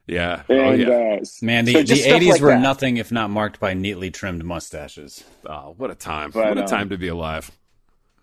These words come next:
Speaker 2: Yeah, yeah, yeah. It was, it was a crazy time to be alive. And so, uh, so our school, I think our school had developed a little bit of the rep, which a lot of Christian schools did at the time, which was, it was a bit of a reform school in the sense that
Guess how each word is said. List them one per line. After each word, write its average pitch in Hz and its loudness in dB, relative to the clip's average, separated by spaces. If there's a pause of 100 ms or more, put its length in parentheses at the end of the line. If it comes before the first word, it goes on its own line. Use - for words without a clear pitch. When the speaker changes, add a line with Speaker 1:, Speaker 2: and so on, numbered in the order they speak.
(280)
Speaker 2:
Yeah, 117 -12 (160)
yeah, 135 -20
yeah. 107 -16
It 127 -12
was, 131 -8
it 147 -2
was 135 -2
a 127 0
crazy 151 -2
time 120 -4
to 110 -6
be 104 -4
alive. 101 -4
And 156 -2
so, 220 0
uh, 180 -4
so 175 -2
our 202 0
school, 147 -2
I 135 -2
think 180 -10
our 143 0
school 170 -8
had 131 -2 (460)
developed 127 2
a 117 -2
little 117 -2
bit 135 -4
of 135 -4
the 113 -4
rep, 101 -6
which 104 -6
a 117 0
lot 113 0
of 131 -4
Christian - -2
schools 107 -6
did 107 0
at 101 -4
the 95 -6
time, 98 -4 (400)
which 104 0
was, 107 0
it 113 -4
was 107 0
a 104 0
bit 123 2
of 131 0
a 117 0
reform 110 -4
school 135 -4
in 110 -6
the 101 -4
sense 117 -6
that 104 0